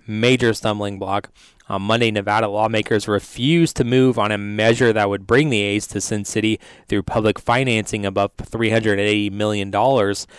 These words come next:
Then early Tuesday morning, Nevada Governor Joe Lombardi, or Lombardo,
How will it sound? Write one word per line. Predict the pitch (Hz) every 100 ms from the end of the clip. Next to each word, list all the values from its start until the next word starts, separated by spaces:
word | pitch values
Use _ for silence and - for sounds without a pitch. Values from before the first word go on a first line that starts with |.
| - - -
Then | 107
early | 113 107 101
Tuesday | 147 165 143
morning, | 110 98 101 101
Nevada | 98 101 98
Governor | 95 104 120 131 110 104 - - - -
Joe | 104 107 104
Lombardi, | 101 95 107 139 135 104 104 - - -
or | 101 98 95
Lombardo, | 95 101 127 147 98 104